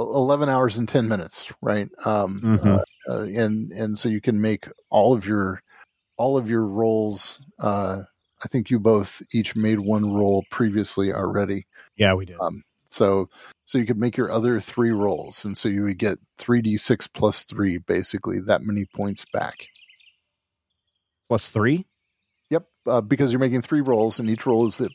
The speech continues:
Speaker 1: plus, so it's, I'm saying three D six plus three, uh,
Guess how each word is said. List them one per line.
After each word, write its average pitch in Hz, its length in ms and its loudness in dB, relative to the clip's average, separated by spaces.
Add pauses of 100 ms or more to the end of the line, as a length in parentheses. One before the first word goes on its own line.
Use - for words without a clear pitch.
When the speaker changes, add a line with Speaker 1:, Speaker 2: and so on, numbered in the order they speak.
Speaker 1:
plus, - 280 0 (220)
so 139 160 0
it's, - 180 -4
I'm 131 160 0
saying 123 380 0
three 156 220 0
D 147 120 4
six 127 260 -2
plus - 260 0
three, 98 340 -2 (460)
uh, 107 220 2